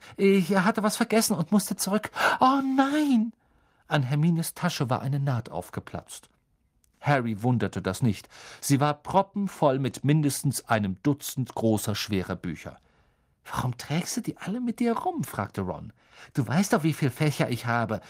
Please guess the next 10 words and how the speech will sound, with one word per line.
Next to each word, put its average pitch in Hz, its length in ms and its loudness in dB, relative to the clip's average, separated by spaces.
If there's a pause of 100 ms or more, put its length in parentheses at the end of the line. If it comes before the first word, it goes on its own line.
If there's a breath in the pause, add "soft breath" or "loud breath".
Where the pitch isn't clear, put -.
(100)
sagte 127 300 -2
Hermine 123 380 0
außer 107 280 -2
Atem. 98 300 -2 (420 loud breath)
"Kannst - 300 2
du 202 60 2
die 185 140 2
vielleicht 185 320 2
mal 170 200 4
halten?" 208 400 0